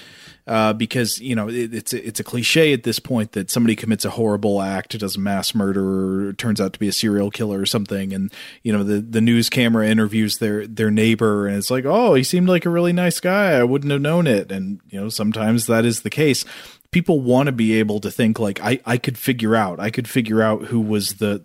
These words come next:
the sicko. I could figure out who was the bad guy."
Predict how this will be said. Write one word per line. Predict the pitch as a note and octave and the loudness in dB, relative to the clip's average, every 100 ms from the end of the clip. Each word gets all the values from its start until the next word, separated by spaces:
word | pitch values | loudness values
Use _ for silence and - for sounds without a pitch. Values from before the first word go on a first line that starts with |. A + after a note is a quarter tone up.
| - | -8
the | G#2+ F#2 | -8 -6
sicko. | F#2 - A2 F#2 F2+ | -4 -2 -2 -4 -2
I | G2 | -2
could | A#2+ A#2 | -4 -4
figure | A#2+ A2 A2 | -2 2 2
out | A2 A2 | 2 0
who | A2 | -4
was | G#2+ G2+ | -2 -4
the | G2 | -6
bad | F#2+ G2+ G2+ | -2 0 -2
guy." | G2 E2+ D#2+ F2 | -4 -8 -8 -10